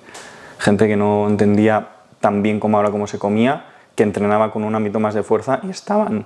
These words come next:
muy fuertes. Simplemente a la tecla Alexander Zas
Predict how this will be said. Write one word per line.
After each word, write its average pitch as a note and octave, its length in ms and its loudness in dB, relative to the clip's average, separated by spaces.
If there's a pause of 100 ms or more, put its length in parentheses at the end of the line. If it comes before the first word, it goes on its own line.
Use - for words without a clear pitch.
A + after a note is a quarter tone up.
(140)
muy G#2 280 0
fuertes. - 480 -6 (140)
Simplemente A2 440 2
a A2 40 4
la G#2+ 100 0
tecla G#2+ 300 2
Alexander A#2+ 520 -2
Zas - 360 -10